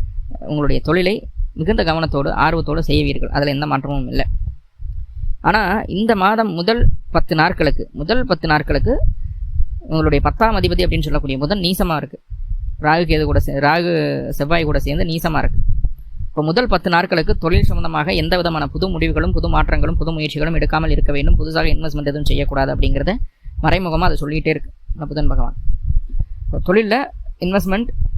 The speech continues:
நான் சொன்ன மத்த விஷயங்கள் எல்லாம் செய்யாமல் இருங்க. ஃபர்தரா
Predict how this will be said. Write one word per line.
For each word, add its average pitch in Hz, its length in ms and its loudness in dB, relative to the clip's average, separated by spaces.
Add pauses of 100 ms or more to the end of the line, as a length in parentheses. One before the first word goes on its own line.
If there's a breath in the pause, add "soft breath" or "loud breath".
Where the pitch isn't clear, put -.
(180)
நான் 156 140 -2
சொன்ன 160 220 -4
மத்த 165 200 0
விஷயங்கள் 170 380 -2
எல்லாம் 202 180 -2
செய்யாமல் 160 380 2
இருங்க. 139 260 0 (1120)
ஃபர்தரா 170 460 2